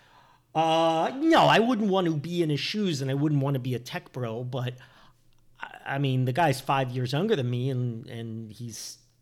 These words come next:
scaled some heights. I mean, I wanted to scale the heights of my world, and I haven't the way I wanted to, and I'm still trying to, and I'm still having trouble with that. So, of course, I'm jealous of this dude. I mean, anyone who's the youngest anything ever.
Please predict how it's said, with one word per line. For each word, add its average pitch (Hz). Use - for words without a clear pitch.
scaled 135
some 113
heights. 190
I 131
mean, 123
I 135
wanted 120
to 117
scale 127
the 120
heights 131
of 107
my 127
world, 120
and 107
I 101
haven't 110
the 117
way 110
I 101
wanted 101
to, 139
and 131
I'm 120
still 127
trying 117
to, 123
and 127
I'm 95
still 104
having 117
trouble 175
with 95
that. 90
So, -
of 220
course, 285
I'm 127
jealous 110
of 110
this 107
dude. -
I 143
mean, 151
anyone 170
who's 131
the 139
youngest 131
anything 123
ever. 107